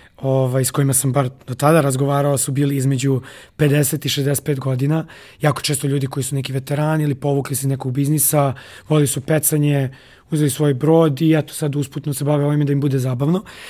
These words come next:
Tako je bilo jako zanimljivo ljudima kojima stvarno mislim da, da, da je premalo kada opisujem da sajtovi, sajtovi kapetana po svetu ne izgledaju kao devedesete, nego možda nešto i pre toga.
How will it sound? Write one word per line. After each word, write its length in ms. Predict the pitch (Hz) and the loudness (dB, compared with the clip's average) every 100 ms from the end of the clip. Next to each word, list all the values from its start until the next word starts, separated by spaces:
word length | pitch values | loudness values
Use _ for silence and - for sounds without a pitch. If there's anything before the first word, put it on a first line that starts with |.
| - | -8
Tako 120 | 160 | 2
je 60 | 160 | 6
bilo 160 | 190 | 8
jako 280 | 185 185 190 | 8 6 4
zanimljivo 420 | 170 180 190 185 | 4 4 6 4
ljudima 360 | 165 175 190 185 | 4 4 4 2
kojima 420 | - 165 160 151 - - - | 2 2 2 0 -4 -20 -14
stvarno 720 | - - 151 156 156 151 143 - _ _ _ _ _ _ _ _ _ _ - | -4 0 4 4 4 0 -2 -6 _ _ _ _ _ _ _ _ _ _ -2
mislim 400 | 165 180 196 175 | 2 4 4 4
da, 320 | 160 156 151 - | 4 4 2 -2
da, 180 | 151 | -4
da 180 | 147 143 | -2 0
je 60 | 143 | -2
premalo 800 | 139 143 156 175 165 151 143 139 - | -2 0 2 4 4 4 2 -2 -8
kada 200 | 147 143 | -4 -4
opisujem 500 | 139 156 143 165 151 | -4 -4 -2 -2 -2
da 120 | 147 | 0
sajtovi, 760 | 131 147 151 151 175 156 139 135 - - _ _ _ - | -2 0 0 -2 -2 0 -2 -4 -16 -20 _ _ _ -4
sajtovi 500 | - 151 151 175 156 | 0 2 2 0 0
kapetana 640 | 147 - 131 147 147 143 | -2 -6 -2 0 2 0
po 160 | 131 127 | -4 -8
svetu 640 | - 139 139 - 143 139 135 - - _ | -4 -2 -4 -2 0 0 -4 -20 -20 _
ne 60 | 151 | -4
izgledaju 340 | 143 160 156 | 0 2 0
kao 160 | - 160 | 0 -2
devedesete, 600 | 143 143 143 143 - 151 | 0 0 0 -2 -4 -2
nego 180 | 143 139 | 0 0
možda 260 | 151 120 | 0 2
nešto 280 | 139 127 - | 0 0 -4
i 20 | |
pre 200 | 131 139 | -4 -2
toga. 380 | 131 139 139 156 | -2 -4 -4 -4